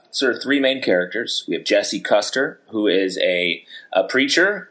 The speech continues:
who has the power of the, the voice of God, you might say, called Genesis in him. Um, he has been chased after by angels, all sorts of random people, a cult, uh, a cowboy who bent on killing him. And, uh,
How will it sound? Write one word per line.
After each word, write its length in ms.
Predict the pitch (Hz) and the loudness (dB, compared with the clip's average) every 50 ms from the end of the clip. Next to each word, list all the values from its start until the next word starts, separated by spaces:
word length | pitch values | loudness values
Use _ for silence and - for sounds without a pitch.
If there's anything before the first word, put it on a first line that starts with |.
| - - | -8 -6
who 100 | 117 104 | -2 2
has 240 | 120 117 117 117 | 2 2 2 2
the 80 | - 104 | -2 -2
power 480 | - - - 123 135 151 151 143 139 117 | -2 0 0 2 2 4 4 2 2 4
of 240 | - 98 98 95 | 2 2 0 0
the, 200 | 92 95 82 - - - | -2 -4 -4 -4 -6 -4
the 120 | 185 110 | -2 -2
voice 360 | 98 - - 127 156 175 - - | 0 2 2 2 2 2 2 0
of 140 | 135 117 - | -2 0 2
God, 360 | 117 110 113 123 143 147 147 | 2 4 4 4 2 0 -2
you 60 | 151 | -2
might 240 | 151 - 85 - - | -2 -2 -2 0 -2
say, 280 | - - 127 135 156 156 | 0 2 2 2 2 0
called 260 | - - 98 95 92 | 0 0 0 0 2
Genesis 540 | - 104 104 113 117 - 147 123 123 - 107 92 - - - - - | 2 2 2 2 0 0 0 0 0 -2 -6 -8 -12 -14 -16 -8 -2
in 180 | 98 113 127 | 0 0 0
him. 360 | 123 139 143 156 180 185 180 _ _ - - - - - - - - | 0 0 0 0 -2 -4 -8 _ _ -18 -18 -16 -16 -18 -18 -12 -6
Um, 360 | - 82 85 85 82 76 - 71 | -2 0 2 2 2 0 -2 -6
he 220 | 67 - 107 101 | -6 -2 0 0
has 100 | 98 90 | 0 0
been 260 | 90 - 92 92 90 90 | 0 0 0 0 2 0
chased 400 | - - 131 113 110 - - 110 | 0 2 2 2 2 2 2 2
after 320 | 104 101 104 - - 98 | 2 2 2 0 -2 0
by 300 | 90 87 85 85 80 - | 2 2 2 2 0 0
angels, 720 | - 113 123 131 127 123 113 117 110 104 101 98 95 90 - | 2 2 2 2 0 -2 0 2 2 4 4 2 2 2 4
all 160 | 95 104 107 | 4 4 4
sorts 440 | 104 - - 110 107 107 104 - - | 2 0 2 2 2 2 2 0 -2
of 100 | 101 90 | 0 2
random 380 | 90 98 95 101 98 95 95 92 | 2 2 2 2 2 0 -2 -2
people, 480 | - - 101 101 95 95 98 98 92 87 | -2 -4 -4 -4 0 0 0 2 2 0
a 80 | 87 | -2
cult, 600 | - - - 127 117 110 107 104 104 104 - - - - | -4 -2 2 2 4 4 4 2 0 -2 -4 -6 -2 -2
uh, 260 | 82 80 80 82 - - | -2 0 0 -2 -2 -2
a 60 | - 92 | -4 -4
cowboy 600 | - - 113 104 104 107 101 104 101 101 104 101 | -2 0 2 2 2 2 2 2 2 2 2 0
who 140 | 98 95 92 90 | 0 -2 -2 0
bent 320 | 90 107 101 104 101 - | 0 0 0 0 0 0
on 200 | 101 90 90 90 | -2 -2 -2 -2
killing 320 | - - 117 110 113 110 | 0 0 2 2 2 0
him. 220 | 110 107 107 107 - _ _ _ _ _ _ _ _ _ _ - - _ _ _ - - - - - - - _ - | -2 -6 -8 -10 -16 _ _ _ _ _ _ _ _ _ _ -20 -20 _ _ _ -20 -20 -20 -20 -20 -20 -12 _ 2
And, 260 | 107 107 107 104 101 | 2 4 4 4 4
uh, 280 | 104 101 98 92 90 | 4 4 4 2 0